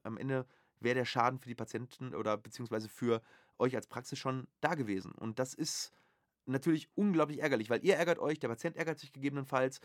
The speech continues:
und so kann ein neuer Termin vereinbart werden. Das Zweite, wie ihr gewinnen könnt, der Patient bestätigt den Termin und wenn ein Patient einen Termin bestätigt, ist es extrem selten, dass er dann trotzdem nicht kommt. Und wenn er dann nicht kommt,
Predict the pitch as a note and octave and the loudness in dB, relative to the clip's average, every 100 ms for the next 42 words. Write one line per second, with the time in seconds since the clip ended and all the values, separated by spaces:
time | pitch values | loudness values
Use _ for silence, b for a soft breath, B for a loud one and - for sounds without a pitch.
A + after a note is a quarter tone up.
0 | B B - A#2+ C3+ D#3 D3+ C3+ C3 A#2+ | B B -8 2 6 4 4 -2 -2 -2
1 | A#2 A#2 A#2 A#2 C3 - G2 G2 G2 - | 0 -2 -2 -6 -6 -6 -6 -6 -8 -12
2 | - - _ - A2+ - C#3 F#3+ G#3 F#3+ | -12 -20 _ -12 -4 4 4 4 0 -2
3 | D3+ C#3 C#3+ D3 D#3 D3+ - - A2+ B2 | -4 -2 -2 -2 0 -2 -4 -10 -6 -8
4 | A#2 A2+ - D3+ F3+ F#3+ F3 E3+ D#3 D#3 | -8 -8 -2 -2 -2 -6 -4 -2 0 -2
5 | D#3+ b b b - C3 C#3 G#2 G2 F3 | -6 b b b 0 0 0 -2 2 2
6 | - C#3 C#3 - C3+ C3+ - A2+ A2+ A2+ | 0 -6 -6 -4 -6 -6 -8 -8 -6 -8
7 | G#2+ G2 - D3+ B2 D#3 - - _ _ | -8 -8 -6 -4 -2 -6 -10 -20 _ _
8 | - B2+ C3 - - - - D3+ F#3+ D#3 | -8 -8 -8 -12 -12 -12 -6 0 0 2
9 | B2+ D3+ C#3+ C#3 C3 B2 B2+ C3 C#3 C3+ | 4 2 0 -8 -8 -6 -6 -6 -10 -8
10 | C#3+ C3 C3 - C3+ F#2+ - - B2+ A#2+ | -6 -4 -2 2 2 0 -10 -6 -4 2
11 | F#3+ C4 C#3+ A2+ A2+ - - F#2+ - | 2 2 0 0 -2 -4 0 0 -2